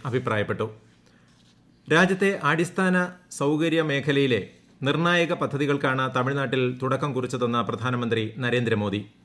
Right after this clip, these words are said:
ചെന്നൈയിലെ വിവിധ വികസന പദ്ധതികളുടെ ഉദ്ഘാടനം നിർവഹിച്ച് സംസാരിക്കുകയായിരുന്നു പ്രധാനമന്ത്രി. തദ്ദേശീയമായ ഗവേഷണത്തിന്റെ ഫലമാണ് ഈ പദ്ധതികളിലൂടെ ദൃശ്യമാവുന്നതെന്ന് പ്രധാനമന്ത്രി പറഞ്ഞു. സംസ്ഥാനത്തെ മൂന്ന് വൻകിട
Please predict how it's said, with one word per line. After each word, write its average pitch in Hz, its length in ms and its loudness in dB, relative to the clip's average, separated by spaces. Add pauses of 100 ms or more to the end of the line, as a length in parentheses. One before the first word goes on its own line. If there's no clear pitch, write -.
ചെന്നൈയിലെ 151 480 2 (100)
വിവിധ 135 360 -2
വികസന 135 460 -2
പദ്ധതികളുടെ 123 500 -2
ഉദ്ഘാടനം 123 500 0
നിർവഹിച്ച് 123 420 -2
സംസാരിക്കുകയായിരുന്നു 113 1000 -2 (120)
പ്രധാനമന്ത്രി. 107 600 -2 (640)
തദ്ദേശീയമായ 127 960 4
ഗവേഷണത്തിന്റെ 123 680 0
ഫലമാണ് 113 540 2 (100)
ഈ 127 100 0
പദ്ധതികളിലൂടെ 113 840 0
ദൃശ്യമാവുന്നതെന്ന് 110 840 0 (500)
പ്രധാനമന്ത്രി 110 720 0
പറഞ്ഞു. 95 300 -2 (600)
സംസ്ഥാനത്തെ 185 680 2
മൂന്ന് 151 340 2
വൻകിട 139 440 0